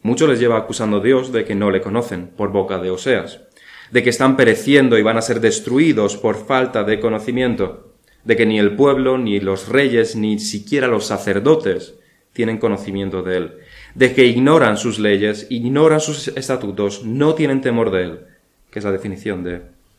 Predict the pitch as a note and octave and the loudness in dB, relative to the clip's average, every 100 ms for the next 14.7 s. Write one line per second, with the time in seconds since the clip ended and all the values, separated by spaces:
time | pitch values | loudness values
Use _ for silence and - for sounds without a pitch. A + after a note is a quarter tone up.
0 | _ _ _ - - - F#2 F2+ F#2 F#2 | _ _ _ -20 -12 -10 -8 -6 -6 -6
1 | - - _ _ _ _ _ _ _ _ | -10 -20 _ _ _ _ _ _ _ _
2 | _ _ B2 A#2+ C#3+ B2 G#2+ G#2 G2+ - | _ _ -6 -2 -2 -2 -2 -2 -4 -10
3 | A2 - G#2 A2 G2+ F#2+ - - A2 G#2+ | -14 -10 -6 -4 -2 -4 -8 -10 -6 -6
4 | G#2 F#2+ F#2 - G2+ - - - G2+ G2+ | -4 -6 -6 -8 -8 -10 -20 -8 -6 -6
5 | G#2+ G#2 G2+ F#2+ C3 A2 E2+ - _ B2 | -8 -10 -10 -6 -4 -4 -4 -16 _ -4
6 | B2+ A2 A2+ G2 D#2+ - - _ _ _ | -2 -2 -2 -2 -6 -12 -20 _ _ _
7 | _ _ _ _ _ - - G2+ F#2+ G2 | _ _ _ _ _ -14 -6 -4 -4 -6
8 | F2+ F#2 B2+ C3+ C#3+ C3+ F#2+ F#2+ F#2+ - | -4 -2 -2 -2 -4 -2 -2 -2 -6 -10
9 | _ - G2+ G2 F#2 B2+ C3 F#2 F2+ F2 | _ -4 -2 -2 -2 -4 -6 -6 -8 -10
10 | - - G2+ F#2+ F2 F2 - F#2+ - G2 | -10 -8 -6 -6 -8 -10 -12 -16 -18 -16
11 | - F#2+ E2 D#2+ - G#2 F#2 F#2 A#2 F#2 | -6 -4 -4 -10 -14 -8 -8 -6 -6 -8
12 | F2 F#2 F2 - F2 - F2+ E2+ - _ | -8 -10 -10 -12 -12 -8 -8 -10 -16 _
13 | _ _ _ _ _ _ - G2+ A2 A#2 | _ _ _ _ _ _ -8 -6 -6 -6
14 | A2+ G#2+ G#2+ A2 E2 - - | -6 -8 -6 -6 -8 -12 -20